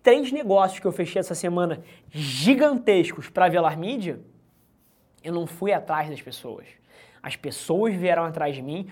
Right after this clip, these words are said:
porque elas me consideram um thought leader.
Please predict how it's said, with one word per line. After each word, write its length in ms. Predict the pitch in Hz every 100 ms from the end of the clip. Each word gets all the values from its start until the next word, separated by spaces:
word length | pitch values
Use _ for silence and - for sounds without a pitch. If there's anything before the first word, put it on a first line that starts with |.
| - -
porque 380 | 147 - -
elas 220 | 180 226 196
me 100 | 202
consideram 800 | 190 185 156 147 170 208 175
um 200 | 143 165
thought 380 | 160 170 165 165
leader. 420 | 156 147 131 123